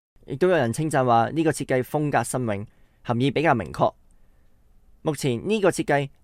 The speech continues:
喺一個叫做 YouGov 網絡調研機構嘅調查入邊，喺民主黨同共和黨人中間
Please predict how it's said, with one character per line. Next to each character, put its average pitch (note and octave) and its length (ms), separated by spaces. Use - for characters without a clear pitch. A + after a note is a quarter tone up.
喺 D3 180
一 - 20
個 F3 120
叫 D3+ 140
做 C3 260
YouGov F3+ 520
網 C#3+ 220
絡 D3 180
調 A2+ 240
研 A2 180
機 D#3+ 160
構 D3 140
嘅 B2+ 100
調 A#2 140
查 G#2 160
入 G2 80
邊， G#2 260
喺 F3 240
民 A2+ 80
主 C3 140
黨 C3+ 220
同 A#2 240
共 B2 180
和 F#2 140
黨 E3 200
人 A2+ 200
中 C3+ 140
間 B2 260